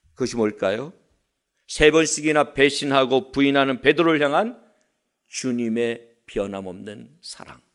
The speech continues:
주님의 그 변함없는 사랑. 세 번씩이든 열 번이든 몇 번이든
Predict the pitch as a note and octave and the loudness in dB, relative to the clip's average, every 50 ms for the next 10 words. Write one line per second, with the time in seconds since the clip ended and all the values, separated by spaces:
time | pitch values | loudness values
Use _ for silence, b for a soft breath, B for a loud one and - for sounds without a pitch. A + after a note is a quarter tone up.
0 | _ _ _ _ _ _ _ _ _ _ _ _ _ _ _ _ _ _ _ _ | _ _ _ _ _ _ _ _ _ _ _ _ _ _ _ _ _ _ _ _
1 | _ _ _ _ _ _ _ _ _ _ _ _ _ _ - - - B2 A2+ A2+ | _ _ _ _ _ _ _ _ _ _ _ _ _ _ -10 -8 -6 -6 -6 -6
2 | A2 G#2+ G#2 A2 - - - - - - - - G2+ F2+ F#2 G2+ G#2 - - - | -6 -8 -8 -10 -14 -16 -20 -14 -10 -8 -8 -8 -10 -14 -20 -20 -20 -20 -20 -20
3 | - - _ _ _ _ _ _ _ _ _ _ _ _ _ _ _ _ _ _ | -20 -20 _ _ _ _ _ _ _ _ _ _ _ _ _ _ _ _ _ _
4 | _ _ _ _ _ _ _ _ _ _ _ _ - - - - D3 C#3+ D3 D3 | _ _ _ _ _ _ _ _ _ _ _ _ -8 -6 -2 0 4 6 6 6
5 | D3+ D#3+ D#3 D3+ D3 - - - C3+ C#3 B2 - C3+ B2+ - - _ _ _ - | 6 4 2 2 2 -2 -4 -6 -6 -8 -8 -10 -10 -12 -14 -16 _ _ _ -4
6 | A2 C3 D#3+ E3+ - - - _ - E3 D#3+ D3+ D3+ C#3+ B2+ A#2+ B2 B2 B2+ B2 | 0 0 0 0 -2 -8 -20 _ 2 4 4 6 4 2 -2 -2 -2 -2 -2 -4
7 | A#2 - _ _ _ _ _ _ _ _ _ - C3 D#3 - - - - _ _ | -10 -18 _ _ _ _ _ _ _ _ _ 0 0 0 0 -2 -8 -20 _ _
8 | _ - F#3 F3+ F3 E3+ D#3 D#3 C#3 D#3 D#3+ C#3 A2 G2+ - | _ 2 4 4 4 4 2 -2 -4 -6 -6 -6 -8 -12 -16